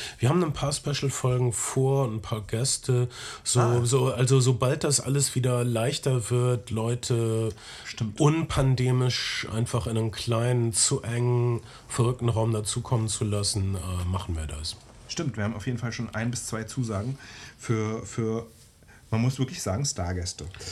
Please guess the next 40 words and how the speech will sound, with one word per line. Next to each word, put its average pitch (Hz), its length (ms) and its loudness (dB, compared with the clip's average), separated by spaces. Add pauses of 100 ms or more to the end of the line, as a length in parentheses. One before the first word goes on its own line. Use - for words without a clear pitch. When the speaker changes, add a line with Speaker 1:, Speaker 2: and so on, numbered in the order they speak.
(120)
Speaker 1:
Ja, 117 340 4
Speaker 2:
Ähm, 135 280 4
Speaker 1:
später 120 340 2
mehr. 78 180 0
Speaker 2:
und 135 140 6
wie 185 80 2
viele 214 200 0
Katzen 143 340 -2
hat 127 140 0
Kate 113 280 -2
Hudson? 92 340 -4 (640)
Speaker 1:
<laughs> - 840 0
Das - 240 6
war 117 240 6
das, 107 180 0 (140)
ähm, 101 400 2
okay, 92 240 -2
das 92 220 2
ist - 160 2
ein 104 140 4
Witz. 110 200 2 (120)
Speaker 2:
Ähm, 139 840 2 (720)
gibt 139 220 2
es - 120 0
Filme, 175 320 2
die 139 160 2
immer, 160 320 -2 (180)
die 143 160 4
ihr 127 120 2
immer 151 160 0
noch 147 160 -2
mögt, 139 340 2
obwohl 127 280 2
diese 123 200 0
gesellschaftlich 131 880 -2
nicht 117 440 0
akzeptabel 139 720 -2
sind 139 220 0
oder 107 280 -2
waren? 143 500 -2